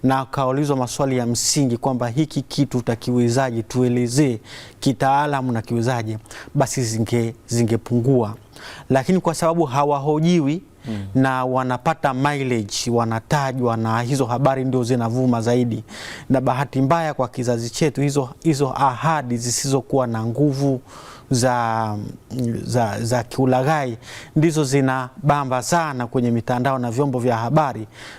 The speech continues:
Speaker 1: mbali na zile ahadi za msingi. Lakini wako baadhi wametoa ahadi za msingi na wengine wamesema kabisa, "Bwana, hili kusema kweli halitawezekana. Barabara hii kuwawekea lami haitawezekana. Utakachojitahidi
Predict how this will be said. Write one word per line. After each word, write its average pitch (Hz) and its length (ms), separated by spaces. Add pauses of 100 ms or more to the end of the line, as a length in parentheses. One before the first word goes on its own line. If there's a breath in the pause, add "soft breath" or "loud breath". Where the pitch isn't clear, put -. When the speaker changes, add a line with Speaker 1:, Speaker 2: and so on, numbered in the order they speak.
Speaker 1:
mbali 135 240
na 127 160
zile 131 260
ahadi 120 420
za 113 160
msingi. 110 600 (380 loud breath)
Lakini 190 300
wako 202 340
baadhi 185 500
wametoa 123 420
ahadi 123 280
za 113 140
msingi 127 440
na 131 160
wengine 147 480
wamesema 131 440
kabisa, 131 380
"Bwana, 131 300
hili 127 380 (400 loud breath)
kusema 143 380
kweli 139 420 (260 loud breath)
halitawezekana. 120 1040 (360 loud breath)
Barabara 135 420
hii 165 340
kuwawekea 143 520
lami 151 440
haitawezekana. 117 960 (360 loud breath)
Utakachojitahidi 139 1600